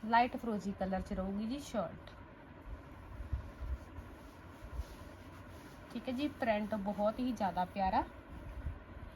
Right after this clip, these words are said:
ਇਹ ਜੀ ਨਿਓਨ ਮਹਿੰਦੀ, ਜੋ ਕਾਫੀ ਅੱਜ ਕੱਲ੍ਹ ਟ੍ਰੈਂਡ ਦੇ ਵਿੱਚ ਚੱਲ ਰਿਹਾ। ਦੇਖੋ ਜੀ, ਨਿਓਨ ਮਹਿੰਦੀ। ਦੇਖੋ ਜੀ,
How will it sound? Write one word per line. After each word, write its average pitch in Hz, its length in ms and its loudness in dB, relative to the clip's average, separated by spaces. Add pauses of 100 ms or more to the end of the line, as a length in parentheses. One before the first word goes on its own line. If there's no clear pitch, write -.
(340)
ਇਹ 262 160 4
ਜੀ 285 160 6
ਨਿਓਨ 208 360 6
ਮਹਿੰਦੀ, 208 420 4 (1080)
ਜੋ 214 200 -2
ਕਾਫੀ 208 340 6
ਅੱਜ 196 180 4
ਕੱਲ੍ਹ 214 260 2 (100)
ਟ੍ਰੈਂਡ 190 260 4
ਦੇ 202 120 0
ਵਿੱਚ 214 280 -4
ਚੱਲ 214 260 4
ਰਿਹਾ। 247 180 4 (1120)
ਦੇਖੋ 196 320 -2
ਜੀ, - 140 -10 (180)
ਨਿਓਨ 202 360 4
ਮਹਿੰਦੀ। 160 340 -4 (4000)
ਦੇਖੋ 214 300 0
ਜੀ, - 260 -12